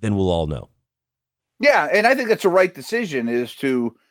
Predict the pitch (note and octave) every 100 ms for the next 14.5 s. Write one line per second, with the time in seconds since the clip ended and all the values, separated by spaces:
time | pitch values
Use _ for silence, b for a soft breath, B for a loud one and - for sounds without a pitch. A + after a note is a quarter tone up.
0 | _ _ - F#3+ F3 D3+ D3+ D#3+ D3+ D3
1 | C#3 C#3+ C#3 C#3+ D3 C#3 C#3 A#2+ - B2+
2 | C#3+ C3 B2 C3 B2+ C3 C3 C3 B2+ -
3 | - A#2 B2 A#2+ B2 A#2+ B2 A#2+ A#2+ A#2+
4 | A#2 A#2 G#2 F#2 - A2+ A2 - A2+ G#2+
5 | A2+ - A2+ G2+ G2+ A2 A2 G#2+ b b
6 | b - C#3 C3 E3 D#3+ C#3 C3+ C3 B2+
7 | B2+ D3 B2+ A2 G#2 G2+ G#3+ - F3+ D3
8 | B2 - D3+ C#3 B2+ G#2 - E3+ F#2 E2+
9 | F2 G2+ F2 - G#2 E2 C2+ _ _ _
10 | _ _ _ _ _ _ _ - B3 C#4+
11 | B3+ G#3+ A#2 C#3+ D#3 D#3+ E3 D#3+ - -
12 | C#3 D3 B2+ G#2+ G#2+ G#2 A#2 - F3+ D3+
13 | C#3 - A#2 G#2+ - D3 - C3+ A#2 G2+
14 | - C3 G#2+ G2